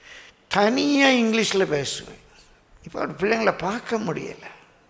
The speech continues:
தனியா பேசுவேன், இங்கிலீஷ்ல சொல்லுவேன், பைத்தியம் மாதிரி, பைத்தியம்தான். அப்படிதாங்க நான் பிரசங்கம் பண்ண ஆரம்பிச்சேன்.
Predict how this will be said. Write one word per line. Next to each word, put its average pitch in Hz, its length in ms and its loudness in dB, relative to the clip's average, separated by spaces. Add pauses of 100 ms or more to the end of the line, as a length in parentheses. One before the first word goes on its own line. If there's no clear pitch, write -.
(2750)
தனியா 262 480 4 (100)
பேசுவேன், - 540 -6 (2000)
இங்கிலீஷ்ல 202 580 4
சொல்லுவேன், 156 280 4
பைத்தியம் 180 440 0
மாதிரி, - 260 -12
பைத்தியம்தான். 175 640 2 (2000)
அப்படிதாங்க 160 440 4
நான் 151 160 -2
பிரசங்கம் 147 320 -4
பண்ண 135 160 -6
ஆரம்பிச்சேன். - 400 -14